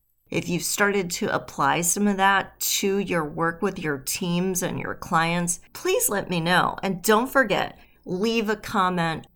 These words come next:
You might not think it matters so much to leave a comment, but it actually really helps our podcast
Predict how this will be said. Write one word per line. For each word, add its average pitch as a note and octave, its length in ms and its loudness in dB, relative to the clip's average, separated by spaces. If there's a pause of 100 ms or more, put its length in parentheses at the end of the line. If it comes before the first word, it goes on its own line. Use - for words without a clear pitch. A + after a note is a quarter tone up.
You A3 400 -2
might C#4 360 0
not G#3+ 280 4
think F#3+ 280 -2
it - 200 2
matters E3+ 540 0
so F#3+ 240 -2
much F#3 500 -2
to G3 160 -6
leave F#3 220 -2
a F3 40 -4
comment, F3 600 -2
but F3 180 0
it G3+ 220 0
actually G#3+ 560 2
really F#3 380 0
helps D#3 420 0
our D#3+ 180 2
podcast G3+ 1000 0